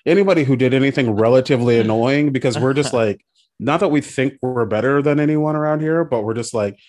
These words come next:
you know, now we just really know the people. You're like, "Oh, you drove up to this restaurant with a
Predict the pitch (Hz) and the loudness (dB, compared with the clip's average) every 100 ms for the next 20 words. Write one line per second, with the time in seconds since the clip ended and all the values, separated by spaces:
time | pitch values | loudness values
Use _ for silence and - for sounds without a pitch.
0 | _ _ - 113 139 131 120 127 127 123 | _ _ -8 0 2 2 0 0 2 2
1 | 117 95 113 131 143 127 120 117 110 107 | 2 -2 -2 0 0 0 -2 -4 -6 -2
2 | 120 120 107 107 110 110 107 104 104 104 | -2 0 -2 -2 0 0 0 -2 -4 -6
3 | 110 110 101 80 120 110 101 - 156 139 | -6 -6 -10 -8 -6 -4 -4 -2 0 2
4 | 151 135 127 127 127 117 113 - - - | 0 -4 0 2 2 0 -2 -4 -14 -6
5 | 120 113 110 107 104 _ _ _ 123 120 | -2 0 -2 -4 -8 _ _ _ -4 -4
6 | 113 107 110 120 113 110 98 - 110 107 | -2 -2 -2 -4 -2 -2 -4 -4 -2 -2
7 | - - 101 101 | -6 -8 -6 -6